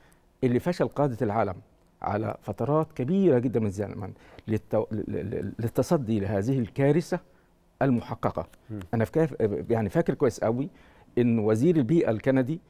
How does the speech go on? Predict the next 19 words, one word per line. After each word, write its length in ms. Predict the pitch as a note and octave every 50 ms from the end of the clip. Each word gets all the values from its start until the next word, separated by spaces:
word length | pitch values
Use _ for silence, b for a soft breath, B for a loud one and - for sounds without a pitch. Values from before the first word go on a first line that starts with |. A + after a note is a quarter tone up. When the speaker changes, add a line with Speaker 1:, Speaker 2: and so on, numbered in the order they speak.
| b b b
Speaker 1:
في 100 | - A2
سنة 180 | C#3 C#3 C3+ - G2+
ألفين 280 | G#2+ - D3+ C#3 B2+
وأربعة 300 | G#2+ G2+ G#2 C3+ C3 B2
قال 200 | - - C3+ B2
كده 160 | - D#3 B2+
بنفس 300 | A2 G#2 - - - -
اللفظ: 380 | G#2+ A2 C3 D3+ - - - - b b b b b b
"إذا 180 | A2 G#2+ A#2+ A2
كان 260 | - - E3 F3+ E3+
العالم 380 | C3+ A2+ A2+ B2+ C3+ A2 G#2+ G#2+
يحارب 380 | F#2+ F#2 - C#3+ D3 D3 A2
الإرهاب، 380 | A2 - G#2+ A2+ C3 D#3 D#3+ C#3+ - b b b b b
فأن 260 | - - D3 D#3 C#3
التغير 400 | - - B2 A#2+ D#3 F3 F#3 D#3
المناخي 520 | C3+ B2+ B2 B2+ C#3 D3 D3 - D3+ - - - -
أصعب 440 | F#3 F3+ - - A2+ - D3+ B2+
من 80 | A2+ A#2+
الإرهاب." 400 | A2+ - G#2 - - F#2 E2+ E2+